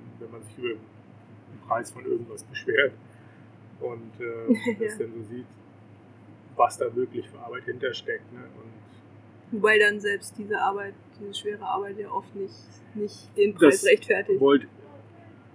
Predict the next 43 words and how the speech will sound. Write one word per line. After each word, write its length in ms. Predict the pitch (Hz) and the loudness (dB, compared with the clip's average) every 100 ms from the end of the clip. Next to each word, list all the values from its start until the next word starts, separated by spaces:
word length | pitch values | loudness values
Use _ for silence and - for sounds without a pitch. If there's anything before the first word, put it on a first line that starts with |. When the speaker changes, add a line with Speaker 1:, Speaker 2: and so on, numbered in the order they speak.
| - - - - | -20 -20 -20 2
Speaker 2:
Also 260 | 226 220 214 | 6 10 10
nein, 300 | 202 196 196 | 10 6 6
also 160 | 196 202 196 | 0 -2 -2
die, 80 | 202 | 2
Speaker 1:
Die 120 | - | 4
Speaker 2:
die, 80 | 220 | 4
Speaker 1:
wollte 220 | 202 190 | 2 0
Speaker 2:
diese 260 | 220 214 185 | 4 8 8
Arbeit 300 | 208 208 196 | 8 4 6
wird 160 | 202 | 6
nicht 160 | 214 208 | 6 -4
so 120 | 214 | -6
gut 120 | 208 - | -6 -6
bezahlt, 380 | 202 220 202 208 | -4 0 0 0
dass 160 | 208 | 4
der 100 | 147 | 4
Speaker 1:
Das, 80 | 135 | 4
Speaker 2:
Preis 180 | - 202 | 4 8
Speaker 1:
da, 180 | 147 202 | 10 10
Speaker 2:
so 40 | |
hoch 60 | 139 | 8
Speaker 1:
darauf 400 | 139 135 131 220 | 6 8 6 4
Speaker 2:
sein 200 | - - | -2 -10
darf, 80 | - | 2
Speaker 1:
wollte 220 | - 127 | 4 4
Speaker 2:
ja. 60 | 233 | 2
Speaker 1:
ich 260 | 202 - - - - - - | 0 -12 -18 -20 -20 -20 -10
hinaus, 560 | 139 135 135 127 113 127 | -4 0 2 4 2 2
ja, 240 | 120 120 | 2 0
dass, 480 | 120 117 - - - | -4 -10 -14 -14 -10
ähm, 360 | 117 113 117 117 - 120 | -10 -10 -16 -20 -20 -12
natürlich 560 | 117 117 131 120 117 - | -12 -8 -4 -2 -2 -2
der 460 | 120 113 113 113 113 - - | -4 -2 -4 -10 -14 -16 -4
hohe 220 | 131 127 | 0 0
Preis 580 | - - 113 117 - - - - - - - - | -2 -2 -2 -2 -10 -20 -20 -20 -20 -20 -20 6
eher 260 | 175 147 139 | 8 10 8
zugunsten 600 | - 127 139 131 - 127 | 4 2 2 2 -2 -2
der 160 | 127 127 | 0 0
Unternehmen 480 | 110 110 127 110 | -6 0 2 2
ist 100 | 107 | -6
und 120 | 110 107 | -14 -18
nicht 180 | 104 - | -16 -12
der, 360 | 104 104 104 | -12 -12 -14